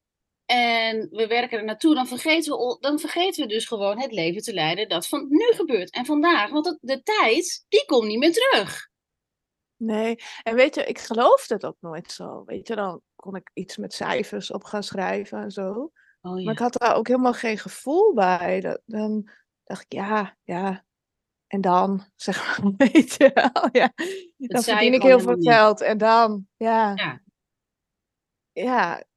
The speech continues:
Speaker 2: of, of dan heb ik heel veel klanten en dan, ja.
Speaker 1: Precies. En dan?
Speaker 2: Ja, nou ja, dat, dat voelde ik niet. Dus, dus omdat ik het dan niet voelde,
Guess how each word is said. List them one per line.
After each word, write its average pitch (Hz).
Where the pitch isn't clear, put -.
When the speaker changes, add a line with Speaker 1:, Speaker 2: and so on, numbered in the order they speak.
Speaker 2:
of, 190
of -
dan 185
heb 185
ik 196
heel 214
veel 202
klanten 196
en 190
dan, 185
ja. 190
Speaker 1:
Precies. 208
En 220
dan? 208
Speaker 2:
Ja, 302
nou 247
ja, 233
dat, 233
dat 240
voelde 427
ik 262
niet. 220
Dus, 208
dus 233
omdat 220
ik 233
het 226
dan 208
niet 202
voelde, 196